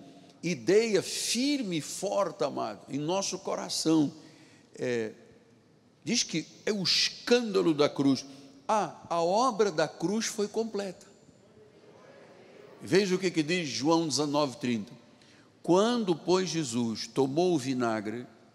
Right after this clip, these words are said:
disse: "Está consumado."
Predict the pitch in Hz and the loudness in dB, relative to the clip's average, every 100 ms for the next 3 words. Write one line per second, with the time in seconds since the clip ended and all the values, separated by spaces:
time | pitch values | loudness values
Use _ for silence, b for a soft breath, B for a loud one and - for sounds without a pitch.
0 | _ _ _ _ _ 104 139 135 - - | _ _ _ _ _ -2 0 2 0 -2
1 | - - - - - _ _ _ _ - | -4 -10 -20 -20 -20 _ _ _ _ -4
2 | - 160 - 160 - 160 165 - | -4 -4 -2 0 -2 -6 -8 -12